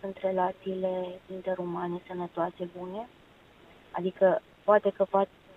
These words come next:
fi nevoie să reconfigurăm felul în care relaționăm cu copilul, poate. Uh, și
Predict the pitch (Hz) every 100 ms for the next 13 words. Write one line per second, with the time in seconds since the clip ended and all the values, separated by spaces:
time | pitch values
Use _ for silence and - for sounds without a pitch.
0 | - - 214 208 185 185 196 185 185 -
1 | 175 180 190 208 - 196 190 185 185 185
2 | 185 185 196 190 185 180 185 190 185 185
3 | - - - - 196 202 196 185 - 185
4 | 180 175 175 - 175 180 185 220 277 -
5 | 220 185 190 202 - - - - - -
6 | - - - - - - - 202 233 233
7 | 240 240 - - - 247